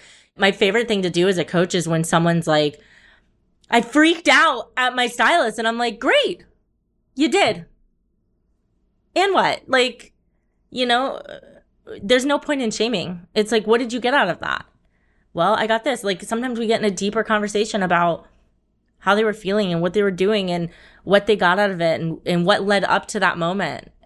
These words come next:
And instead of just being like, "Oh, that's bad or good. It's black and white." Like, no, there's gray in there. Let's talk about that. And then they learn this whole valuable lesson. And even though they might have severed a relationship in that moment,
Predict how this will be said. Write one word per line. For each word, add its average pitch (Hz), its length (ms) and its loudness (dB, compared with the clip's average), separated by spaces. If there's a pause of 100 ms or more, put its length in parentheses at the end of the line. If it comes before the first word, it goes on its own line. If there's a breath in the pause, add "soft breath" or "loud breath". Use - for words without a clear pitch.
And 175 200 -2
instead 185 300 -2
of 180 100 -2
just 175 220 -8
being 180 160 -4
like, 165 220 -2
"Oh, 185 100 2
that's 170 180 0
bad 156 220 -2
or 147 80 -4
good. 127 300 -8 (340)
It's 170 140 -14
black 160 260 0
and 143 100 -10
white." - 200 -12 (340)
Like, 170 340 -2 (560)
no, 214 200 0 (360)
there's 180 200 -2
gray 175 240 0
in 160 100 -6
there. - 260 -14 (120)
Let's 175 180 -6
talk 196 240 -2
about 147 220 -6
that. - 180 -12 (640 soft breath)
And 196 160 4
then 226 120 4
they 233 120 2
learn 190 180 -2
this 180 140 -8
whole 185 140 -2
valuable 175 300 0
lesson. 170 480 -4 (380 soft breath)
And 214 140 -2
even 226 180 0
though 220 120 4
they 208 100 2
might 185 220 0
have 175 140 -2
severed 180 360 0
a 160 40 -2
relationship 165 640 -2
in 156 60 -6
that 151 140 -6
moment, 175 440 -2